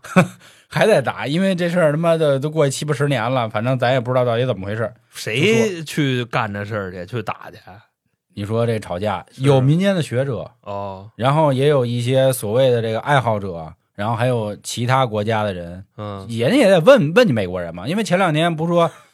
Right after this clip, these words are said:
Speaker 1: 那个老墨西哥不说嘛，我们这儿八十几个百-，
Speaker 2: <laughs>
Speaker 1: 百姓。
Speaker 2: 是，是，是。
Speaker 1: <laughs> 那多假呀！那个，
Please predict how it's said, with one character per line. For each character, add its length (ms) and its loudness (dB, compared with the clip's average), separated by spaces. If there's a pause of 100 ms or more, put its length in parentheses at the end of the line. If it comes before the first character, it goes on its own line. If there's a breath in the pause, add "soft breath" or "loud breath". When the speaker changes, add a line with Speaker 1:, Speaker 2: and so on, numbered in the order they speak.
(200 loud breath)
Speaker 1:
那 100 2
个 80 6
老 180 4
墨 180 2
西 120 2
哥 200 4
不 160 -4
说 220 2
嘛， 220 -2 (220)
我 140 0
们 120 0
这 40 4
儿 80 6
八 300 2
十 80 -2
几 180 -8
个 200 0
百-， 180 -2 (120)
Speaker 2:
<laughs> 120 -14
Speaker 1:
百 180 2
姓。 200 -2
Speaker 2:
是， 340 -2
是， 240 0
是。 80 0 (440)
Speaker 1:
<laughs> 520 2
那 120 4
多 260 2
假 400 0
呀！ 60 2
那 140 -4
个， 80 -8